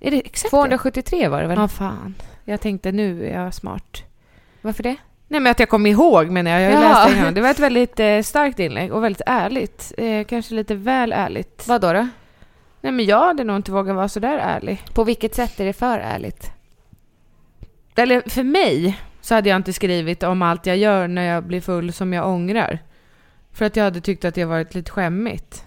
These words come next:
Speaker 2: Ja.
Speaker 1: Så att,
Speaker 2: Men det
Speaker 1: eh,
Speaker 2: är ju skämmigt.
Speaker 1: Jo, jo. Men då hade jag ändå skrivit så här: "Jag gör lite dumma saker när jag har druckit."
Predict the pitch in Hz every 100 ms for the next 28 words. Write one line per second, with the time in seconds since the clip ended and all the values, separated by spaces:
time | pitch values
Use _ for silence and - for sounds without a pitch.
0 | - 202 175 190 220 - _ _ _ _
1 | _ _ _ - 208 196 - 208 190 170
2 | 269 220 - 170 170 180 - - - -
3 | - 269 320 320 202 175 - 214 220 240
4 | 233 226 202 - 190 190 175 202 220 214
5 | 214 214 214 196 196 226 214 196 190 180
6 | 196 - - 185 - -